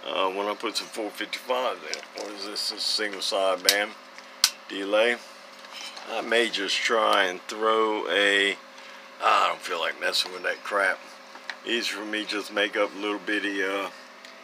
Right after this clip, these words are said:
keying circuit and, uh, just put the keying circuit on it. Let's see if we can get this one here going too. It does have a top also. So,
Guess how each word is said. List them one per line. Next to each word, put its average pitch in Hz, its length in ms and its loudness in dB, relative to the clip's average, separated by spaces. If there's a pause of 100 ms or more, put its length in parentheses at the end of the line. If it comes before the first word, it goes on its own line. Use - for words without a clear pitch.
(260)
keying 127 300 2
circuit 123 500 4
and, 113 320 -4
uh, 117 220 0 (1400)
just - 240 -8
put 110 140 -4
the - 60 -16
keying 101 320 -4
circuit 98 380 -4
on 98 200 0
it. 98 80 -8 (680)
Let's 120 140 -8
see 131 100 4
if 113 100 0
we 117 120 2
can 117 80 -2
get 117 200 -2
this 120 220 -2
one 110 160 -6
here 110 220 0
going 95 360 -6
too. 104 240 -6
It 104 120 -6
does 107 220 -2
have 104 220 0
a 98 40 -12
top 101 380 0
also. 82 420 -6 (960)
So, 113 300 2